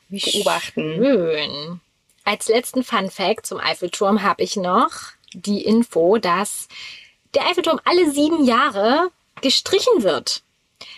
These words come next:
Speaker 1: Das Ganze
Speaker 2: Viel
Speaker 1: dauert
Speaker 2: Spaß dabei.
Speaker 1: Ja, das Ganze dauert anderthalb Jahre,
Speaker 2: <laughs> Oh Gott.
Speaker 1: jedes Mal wieder. Und es werden sechzig Tonnen Farbe tatsächlich für vier Millionen Euro verstrichen.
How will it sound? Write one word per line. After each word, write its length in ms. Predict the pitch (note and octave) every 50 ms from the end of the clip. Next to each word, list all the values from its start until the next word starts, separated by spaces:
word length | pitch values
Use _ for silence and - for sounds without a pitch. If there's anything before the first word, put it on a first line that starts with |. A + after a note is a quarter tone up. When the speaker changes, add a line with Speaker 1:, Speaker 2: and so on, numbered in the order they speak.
| - _ -
Speaker 1:
Das 200 | - A3+ - -
Ganze 320 | - C4 D#4 D4 - B3 G#3
Speaker 2:
Viel 100 | G3+ G#3
Speaker 1:
dauert 180 | A3 A#3 B3+ A3
Speaker 2:
Spaß 160 | G#3 - - -
dabei. 400 | F#3+ F3 F3+ F3+ F3+ F3+ F3+ F#3
Speaker 1:
Ja, 60 | - D4+ - - _ _ _
das 220 | - C#4 C4 - -
Ganze 360 | A#3+ A#3+ C#4 D4+ - D#4 A#3
dauert 400 | - G#3+ A3 A#3 B3+ C#4+ D#4 - _
anderthalb 640 | - A3+ B3+ D#4 E4+ E4 - - - A3+ G#3+ - -
Jahre, 440 | D3+ F3 D3 D3 - F3+ G3+ A3+ D4 G4
Speaker 2:
<laughs> 60 | C5+
Oh 200 | - - - - - - C4 G#3+ -
Gott. 100 | - B3 B3
Speaker 1:
jedes 260 | C4+ D4+ G4+ - -
Mal 220 | B3 G#3+ G#3 G3+
wieder. 220 | G3+ G#3+ - D4 A4+ B4+ C#5+ C#5+ - - - - - - - - - - - _ -
Und 220 | C4+ C#4 C#4+ C4
es 120 | C#4 -
werden 240 | B3+ C4 B3+ C4 B3+
sechzig 540 | - C4+ E4 D#4+ - - - F#4 F4+ - -
Tonnen 420 | - - - A3 G#3+ B3 C4+ D4 C#4+
Farbe 640 | - - - F3+ G3 A#3+ A3 G3 F#3+ G#3 B3+ F4 G#4+ - _ -
tatsächlich 540 | - A3+ - - - A3+ A#3 - C#4+ C#4+ -
für 160 | - B3+ A#3+
vier 400 | - - - - C4 C#4+ E4 F4
Millionen 380 | D#4+ D4+ C#4+ B3+ B3+ A#3+ A#3+ A3+
Euro 560 | - F#3 F#3+ G#3 A3 A3+ A#3+ C4 C#4+ E4 F#4+
verstrichen. 600 | - - A3+ - - - - A#3+ A#3 - - G4